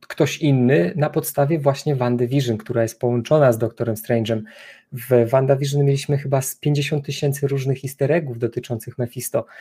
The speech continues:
a jak mówiłem wielokrotnie, nic w Marvelu nie dzieje się przez przypadek i,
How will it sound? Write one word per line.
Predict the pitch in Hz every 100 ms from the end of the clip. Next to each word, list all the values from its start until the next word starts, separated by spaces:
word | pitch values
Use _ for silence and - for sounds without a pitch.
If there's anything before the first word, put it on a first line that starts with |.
| - - -
a | - 131
jak | 135 143 151
mówiłem | 160 170 147 127
wielokrotnie, | 123 143 143 180 170 - 120
nic | 120 170 180
w | 190
Marvelu | 190 170 151 143
nie | 151
dzieje | 135 120 120
się | 120
przez | - 117
przypadek | - - - 160 120 - _ - - _ -
i, | 139 139 -